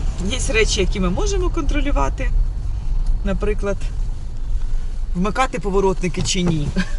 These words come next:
А є речі, які ми не можемо контролювати, тому вже просто продовжуємо. Я зараз нахабно займаю чиєсь місце, хто, хтось його купив. У мене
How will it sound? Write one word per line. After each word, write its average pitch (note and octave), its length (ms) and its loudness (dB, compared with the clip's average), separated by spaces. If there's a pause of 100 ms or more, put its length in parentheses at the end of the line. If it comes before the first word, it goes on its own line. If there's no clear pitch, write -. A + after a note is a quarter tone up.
(200)
А - 40 -2
є F#3 180 0 (140)
речі, - 180 -8
які G#3 200 -4
ми F#3+ 100 -2
не E3+ 120 -2
можемо D#3 380 -2
контролювати, - 800 -2
тому F3 200 -4
вже - 120 -8 (1900)
просто - 400 -8 (1600)
продовжуємо. E3 800 0 (520)
Я A#3 340 -4
зараз G#3 280 -2 (100)
нахабно F#3+ 600 2 (680)
займаю F#3 500 2
чиєсь F3 440 -4 (120)
місце, D#3 340 -6 (360)
хто, E3+ 440 -4 (240)
хтось F3 300 -6
його E3+ 300 -6
купив. - 340 -4 (1300)
У F3 40 2
мене F3+ 240 4